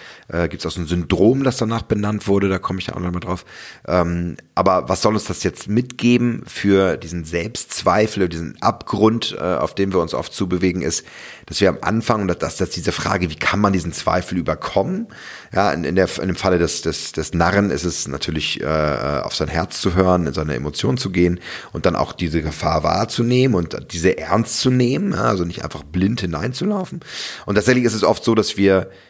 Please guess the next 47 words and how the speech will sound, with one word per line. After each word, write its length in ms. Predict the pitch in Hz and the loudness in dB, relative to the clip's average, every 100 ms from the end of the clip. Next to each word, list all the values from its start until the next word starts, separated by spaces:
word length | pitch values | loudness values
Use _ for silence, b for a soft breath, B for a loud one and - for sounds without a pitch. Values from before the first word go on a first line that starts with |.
| B | B
ähm, 280 | - 90 87 | 2 2 4
wenn 120 | 90 | 2
wir 60 | 85 | 2
ganz 200 | 90 90 | 0 0
überzeugt 460 | 87 92 - 110 - | 0 0 2 0 0
von 100 | 76 | -4
etwas 320 | 76 87 - | -2 -2 0
sind, 380 | 87 87 - - | 2 2 -2 0
ähm, 460 | 80 80 82 80 - | 2 2 0 -2 -4
uns 160 | 82 82 | -4 -2
eigentlich 180 | 82 78 | 0 2
niemand 260 | 92 87 | 4 4
davon 200 | - - | 2 -2
abhalten 400 | - - 69 64 | -2 0 -2 -4
kann, 380 | - 71 87 127 - - | -4 -2 -2 -6 -10 -2
ähm, 240 | 78 78 | 0 2
und 160 | 78 78 | 0 2
wir 80 | 80 | 2
diesen 160 | 78 | 0
Fehler 320 | 76 - 76 76 | -2 2 2 2
dann 240 | 71 71 | 0 0
sehenden 320 | 78 73 69 | 0 0 0
Auges 300 | 60 67 - | 0 -2 -4
auch 140 | 60 - | -6 -8
wirklich 240 | - - | -4 -2
tun. 320 | - 71 - - - | -2 -4 -8 -12 -8
Ja, 120 | 67 | -6
tatsächlich, 440 | 67 73 76 78 76 | -4 -4 -4 -2 -2
wenn 80 | 76 | 0
man 100 | 76 | 0
sich 140 | 76 | -2
mal 120 | 73 | -2
so 100 | 76 | -2
ein 40 | 73 | -2
bisschen 360 | - 78 76 B B B B | -2 -2 -4 B B B B
zurück, 480 | - 85 87 - - | 2 2 2 -4 -2
äh, 520 | 69 73 55 73 69 | 2 4 4 4 4
äh, 60 | 50 - - - - - | 2 -2 -10 -12 -12 -8
überlegt 380 | 73 78 80 78 | -2 0 0 0
in 140 | 73 | 0
so 180 | 76 73 | 2 2
Situationen, 520 | 78 80 76 - 80 | 0 0 0 0 -2
die 60 | 78 | -2
nicht 140 | 85 | -2
so 140 | - | -2
gut 340 | 82 95 101 - | 2 2 4 4
waren, 300 | 90 90 | 4 4